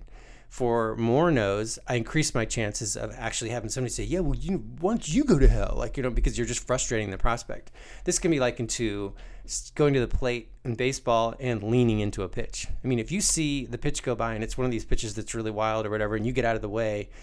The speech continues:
well, I mean, in, in this case, you can just, you can just walk away from the plate, or in, you know, you, you have the ability to, to, to release when things are wild. And, and I'm, so, so, you know, and then that protects you,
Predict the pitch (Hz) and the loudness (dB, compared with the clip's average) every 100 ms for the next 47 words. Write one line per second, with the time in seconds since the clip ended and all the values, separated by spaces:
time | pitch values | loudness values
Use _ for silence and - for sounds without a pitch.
0 | - - - 151 131 - 147 139 120 - | -18 -18 -8 -2 -2 0 0 2 0 -2
1 | 127 135 151 117 101 139 160 107 - - | 0 0 0 -4 -4 -4 -4 -4 -8 -14
2 | - - 131 135 107 - - - 101 98 | -12 -10 -6 -4 -2 -4 -8 -8 -4 -4
3 | - 110 110 117 110 156 110 107 113 107 | -4 -4 -2 -2 0 -2 -2 -2 -2 -4
4 | 110 - 104 104 110 - 135 143 151 127 | -6 -6 -6 -6 -6 -4 0 0 2 2
5 | 139 151 131 123 131 107 107 - - - | 2 0 -2 -2 -2 -2 -4 -12 -20 -20
6 | - - 131 - 139 110 107 180 147 - | -10 -6 -4 -2 -2 -2 0 0 0 -2
7 | - - - - - 113 113 113 110 101 | -4 -6 -12 -12 -4 -2 0 -2 -4 -6
8 | - - - - - - - - - - | -10 -10 -8 -2 -2 -4 -14 -18 -14 -6
9 | 120 110 110 110 107 - - 127 113 110 | -2 -2 -2 -4 -6 -10 -4 -2 -2 -4
10 | 110 123 113 127 113 - - 123 107 107 | -6 -8 -4 -2 -2 -6 -4 -2 -2 -4
11 | 107 107 - - - - - - - - | -8 -14 -10 -10 -10 -12 -16 -16 -12 -10
12 | 120 139 127 143 - 135 226 226 - 110 | -8 -2 0 2 4 4 4 0 -6 -8